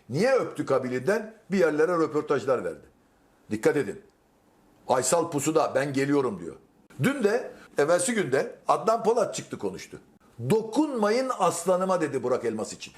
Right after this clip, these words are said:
"Seçime giderseniz tsunami olur" dedi. Doğru dedi. Adnan Polat işi iyi bilen akıllı bir başkandır ve haklıdır. Ama seçime de gidilmezse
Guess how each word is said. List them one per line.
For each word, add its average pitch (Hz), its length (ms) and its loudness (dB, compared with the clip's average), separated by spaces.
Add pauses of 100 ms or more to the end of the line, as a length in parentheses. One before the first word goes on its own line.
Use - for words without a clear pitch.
"Seçime 220 440 2
giderseniz 240 720 0 (260)
tsunami 247 680 0
olur" 147 440 0
dedi. 80 360 -8 (580)
Doğru 135 260 4
dedi. 131 320 -2 (800)
Adnan 117 320 0
Polat 165 360 2 (380)
işi 185 340 -2
iyi 190 280 0
bilen 156 240 2
akıllı 160 460 0
bir 120 160 0
başkandır 80 500 -6 (220)
ve 156 80 2
haklıdır. 131 520 -2 (1080)
Ama 135 360 0 (100)
seçime 214 500 0
de 208 60 2
gidilmezse 170 880 0